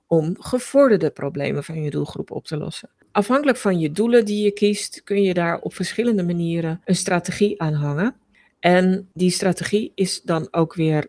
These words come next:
bepalend voor de inhoud van je contentplan. Dus uiteindelijk start ik zelf altijd met de marketingdoelen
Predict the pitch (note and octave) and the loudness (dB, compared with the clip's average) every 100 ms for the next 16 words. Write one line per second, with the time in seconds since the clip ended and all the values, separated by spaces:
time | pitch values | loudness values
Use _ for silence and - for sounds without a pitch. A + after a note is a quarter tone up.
0 | _ D#3+ - D#3 D3 C#3+ C3+ - - C#3+ | _ -10 -4 -2 -2 -2 -4 -6 -4 -2
1 | C#3+ C#3 _ - - F3 D#3 C#3+ - D3+ | -2 -6 _ -4 2 4 4 2 0 -2
2 | C#3 D3 D3 - - C3+ - - _ - | 0 0 -2 -6 -6 -6 -6 -10 _ -4
3 | D3 - - F3 F3 - F#3 A#3 G#3 G#3 | -2 -2 0 0 0 0 2 4 4 2
4 | - _ - - F3+ F3 F#3 - E3+ E3+ | -4 _ -16 -6 -4 -2 -4 0 0 0
5 | - - F#3 B3+ B3+ F#3+ D#3+ D#3 - F#3+ | -4 2 4 4 2 -2 -2 -6 -8 0
6 | E3+ F3+ - _ E3 E3 D#3+ F3+ B3 - | 2 2 -4 _ -4 0 2 2 0 -2
7 | A3 G3+ G3+ G3+ G#3 | 0 2 4 2 0